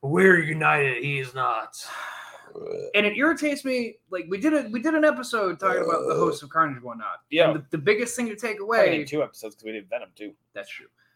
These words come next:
Speaker 2: Uh, the biggest thing that, to take away from that is Carnage always goes back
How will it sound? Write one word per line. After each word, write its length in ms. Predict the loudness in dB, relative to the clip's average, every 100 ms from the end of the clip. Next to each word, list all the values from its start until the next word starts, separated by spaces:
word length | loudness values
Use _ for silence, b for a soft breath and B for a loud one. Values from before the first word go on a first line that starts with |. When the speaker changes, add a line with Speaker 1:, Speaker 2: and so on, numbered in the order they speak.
| _ _
Speaker 2:
Uh, 180 | 0 0 -2 _
the 60 | -2
biggest 260 | 0 0 0
thing 160 | -2 -2
that, 220 | -4 -10
to 80 | -10
take 220 | -6 -2
away 180 | -2 -2
from 260 | 2 2
that 200 | 2 -2
is 140 | -4 -10
Carnage 560 | -4 0 0 -2 -8 -18 _
always 520 | 0 4 4 2 -2 -4
goes 240 | -4 -4
back 380 | -4 -6 -6